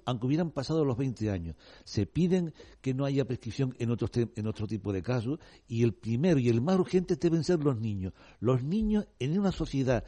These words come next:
civilizada y mentalmente, eh, sana tiene que ser lo primero. Y el tema de la prescripción tiene que acabar y, y, y vamos a hacer... Eh, y de la misma manera en que hemos hecho unos trabajos en los cuales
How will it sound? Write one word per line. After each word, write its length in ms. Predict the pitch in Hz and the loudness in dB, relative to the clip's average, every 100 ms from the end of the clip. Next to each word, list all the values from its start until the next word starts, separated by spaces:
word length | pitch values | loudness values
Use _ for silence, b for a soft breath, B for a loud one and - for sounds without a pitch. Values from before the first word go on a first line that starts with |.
| B | B
civilizada 720 | - - 120 110 110 - 139 120 | -10 -4 -2 -2 0 2 2 0
y 140 | - 113 | -4 -2
mentalmente, 1120 | 117 110 143 151 131 120 120 110 90 101 85 b b b b | -2 -2 0 0 0 2 2 0 -2 -2 -4 b b b b
eh, 140 | 101 | -6
sana 500 | 101 - 190 214 220 b b _ | -4 0 2 2 0 b b _
tiene 260 | 151 185 | 0 2
que 120 | 156 151 | 2 2
ser 200 | 185 165 | 2 2
lo 240 | 135 120 | 2 2
primero. 440 | 101 101 107 - - b b b - | 2 0 0 -2 -10 b b b -4
Y 120 | 104 | -4
el 100 | 98 | 0
tema 240 | 143 175 | 0 2
de 80 | 170 | 2
la 60 | 127 | 0
prescripción 640 | 131 - 113 - - 165 151 | -4 -6 -8 -6 -2 -2 -4
tiene 220 | - 151 160 | -4 -2 0
que 100 | 147 | -2
acabar 440 | 110 123 143 180 B B _ | 0 2 2 2 B B _
y, 120 | 104 | -4
y, 280 | 107 104 98 | -2 -2 -4
y 80 | - | -8
vamos 340 | 95 156 180 151 | -4 -4 -2 -4
a 60 | |
hacer... 380 | 143 - 151 127 B B B - | -4 -2 0 -2 B B B -12
Eh, 160 | 104 101 - | -10 -10 -14
y 160 | - 113 | -16 -10
de 160 | 101 113 | -2 0
la 80 | |
misma 240 | 110 147 165 | 0 -2 -2
manera 340 | 151 143 143 139 | -2 0 0 0
en 100 | 123 | -2
que 120 | 131 | -4
hemos 260 | 127 120 | -4 -4
hecho 260 | 143 - 131 | -4 -4 -2
unos 180 | 127 120 | -2 -2
trabajos 400 | 113 117 120 123 | -2 -2 -2 -2
en 60 | |
los 140 | 113 110 | -2 -2
cuales 360 | 127 127 113 | 0 0 0